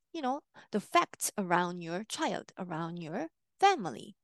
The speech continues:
So the examples are like this. "I am healthy. I have a healthy body. I can play. I can run. I can sit and I can lie down.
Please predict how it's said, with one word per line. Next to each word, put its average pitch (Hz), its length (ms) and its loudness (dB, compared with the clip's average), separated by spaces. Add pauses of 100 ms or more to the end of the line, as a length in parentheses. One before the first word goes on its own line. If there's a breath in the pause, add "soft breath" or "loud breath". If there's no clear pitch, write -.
(580)
So - 160 0
the 202 80 2
examples 269 600 2
are 190 240 4
like 170 320 2
this. - 360 -2 (380 loud breath)
"I 175 160 6
am 208 240 -2
healthy. 311 600 -2 (320)
I 196 80 0
have 190 240 0
a 170 60 -2
healthy 190 420 -2
body. 165 500 -2 (320 loud breath)
I 196 140 0
can 175 260 -6
play. 143 460 0 (500)
I 180 140 -4
can 214 260 -4
run. 294 440 0 (540)
I 240 160 0
can 381 200 -2
sit 277 340 2 (440)
and 208 220 0
I 170 120 -2
can 196 240 -4
lie 196 240 2
down. - 400 -2